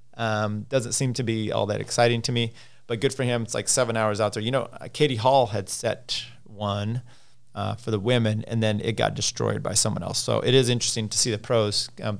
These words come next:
just like Strava. They'll come in, they'll take over, they'll do everything they need to do,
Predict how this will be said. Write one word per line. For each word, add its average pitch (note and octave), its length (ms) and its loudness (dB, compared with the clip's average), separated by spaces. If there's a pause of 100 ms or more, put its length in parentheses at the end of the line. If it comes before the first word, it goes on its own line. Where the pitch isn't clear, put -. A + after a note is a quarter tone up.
just A#2+ 200 -4
like B2 100 2
Strava. G#2 480 2
They'll A#2+ 140 -4
come A#2 200 -2
in, A2 180 -2
they'll G#2 100 -6
take A2+ 240 -2
over, G#2+ 280 2 (320)
they'll A#2 120 -4
do A2+ 100 2
everything G#2+ 320 2
they G#2+ 100 2
need G#2 200 0
to - 80 -4
do, G#2+ 180 4